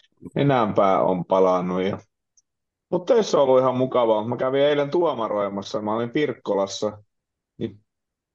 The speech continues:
se vitostivarin matsi vähän venähti siinä, niin se varmaan loppui joku kymmentä yli kymmenen, niin olin mä puoli kaksitoista kotona. Niin tota, siitä suihkut ja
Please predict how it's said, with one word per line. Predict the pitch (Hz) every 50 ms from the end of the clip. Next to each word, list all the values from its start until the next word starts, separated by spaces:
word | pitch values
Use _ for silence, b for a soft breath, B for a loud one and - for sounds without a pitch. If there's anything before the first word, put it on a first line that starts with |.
| _ _ _
se | - 123 107
vitostivarin | 127 139 135 143 139 127 - - 127 123 123 117 120 120
matsi | 127 131 131 131 107 - 131 113
vähän | 113 120 131 123 117 113
venähti | 127 131 127 127 123 117 110 - - 113
siinä, | 110 - 120 113 110 104 107 107
niin | 107 104
se | 101 - 107 101
varmaan | 104 107 123 131 135 127 120 117
loppui | 117 117 117 117 _ 110 107
joku | 104 104 101
kymmentä | - 117 113 110 107 104 98 - -
yli | 69 95 104 101 95 - _
kymmenen, | - 110 107 104 104 104 101 101 98 98 92 92
niin | 87 127
olin | 156 180
mä | 190 170 175
puoli | - 165 143 123
kaksitoista | - 131 123 123 - - - 87 - -
kotona. | - - - - - 73 76 82 98 - _ _ _ _ _ _ _ _ _ _ _ _ _ _ _ _ _ _ _ _ _ -
Niin | - 80 -
tota, | - - - - - - - - - _ _ _ _ -
siitä | - - 151 139 131 139
suihkut | - 143 135 127 123 123 - 117 113 113 -
ja | 110 107 101 101 101 -